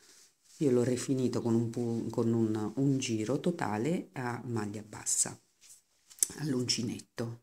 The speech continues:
Ecco, questi sono i bottoni che io ho utilizzato, li ho cuciti sulla parte a legaccio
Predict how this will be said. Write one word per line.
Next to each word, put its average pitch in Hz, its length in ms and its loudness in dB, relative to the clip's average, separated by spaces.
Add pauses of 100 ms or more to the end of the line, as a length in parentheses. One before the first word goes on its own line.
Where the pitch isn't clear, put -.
(140)
Ecco, 117 340 -4
questi 190 340 8
sono 123 280 6
i 117 40 4
bottoni 113 720 2
che - 140 -2
io 110 320 4
ho 117 160 0
utilizzato, 113 1080 4 (1000)
li 147 260 10
ho 135 140 12
cuciti 117 580 4
sulla 156 360 8
parte 104 640 2 (2500)
a 127 100 -2
legaccio 117 880 2